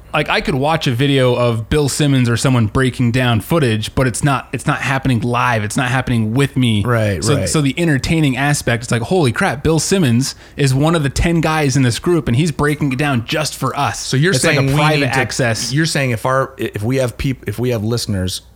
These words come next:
Speaker 2: who have access to this, we need to see if there's a few of them who will jump on with us and do it.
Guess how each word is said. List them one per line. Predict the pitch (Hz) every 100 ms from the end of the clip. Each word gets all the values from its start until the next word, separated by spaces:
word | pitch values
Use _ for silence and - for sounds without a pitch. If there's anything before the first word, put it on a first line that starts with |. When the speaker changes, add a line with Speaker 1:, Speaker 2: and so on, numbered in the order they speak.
| -
Speaker 2:
who | - 120
have | 107 107
access | 113 123 - 92
to | -
this, | 90 87 - -
we | 117 123
need | 113 95
to |
see | - 117 110
if | 92
there's | 101 90 85 -
a | 104
few | - 101 95
of | 90
them | 90 90 - - -
who | 127
will | 110
jump | 98 117 110 107
on | 95
with | 98 107 -
us | 151 160 -
and | 117 90
do | 85
it. | 69